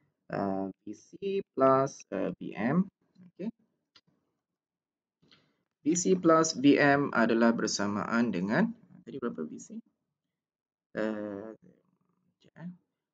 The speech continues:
Lapan point enam tiga satu tiga dengan tujuh point kosong tujuh. Sorry. Uh, lap-,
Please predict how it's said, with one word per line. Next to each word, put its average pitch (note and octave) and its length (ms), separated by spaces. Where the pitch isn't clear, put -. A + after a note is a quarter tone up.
Lapan D#3+ 400
point D3 240
enam D3 160
tiga C3+ 320
satu A#2 320
tiga D3+ 560
dengan A#2+ 240
tujuh A#2 320
point A2+ 240
kosong F2 320
tujuh. - 160
Sorry. A2+ 240
Uh, A2 400
lap-, G2 320